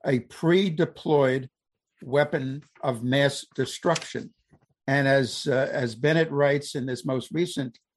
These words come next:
piece, uh, on Project Syndicated, there is no international convention that bans attacks on nuclear plants in wartime.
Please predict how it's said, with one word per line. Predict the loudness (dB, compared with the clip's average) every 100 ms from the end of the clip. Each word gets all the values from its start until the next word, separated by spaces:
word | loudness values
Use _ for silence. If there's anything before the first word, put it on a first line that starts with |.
| _ _ _ _ _ _
piece, | -2 -2 -2 -6 -12 -8
uh, | -4 -2
on | -2 -4
Project | 0 0 0 0 -2
Syndicated, | -2 -2 -2 -2 -2 -2 -6 _ _ _ _ _ -20 -12
there | -2 2 4
is | 2 0
no | 2 6 6 6
international | 2 -2 0 -2 0 -2 -4 -4 -6
convention | -6 -4 0 0 -2 -8 -10 -12 _ _ _ _ -20 _ 0
that | 0 2 0
bans | 2 4 2 2
attacks | 0 0 2 2 2 -4 -10
on | -8 -4
nuclear | -4 -4 -4 -2 -2 -4 _ _ _ _ _ _ _
plants | -4 0 0 -2 -4
in | -6 -4 0
wartime. | 2 0 0 -8 -8 -8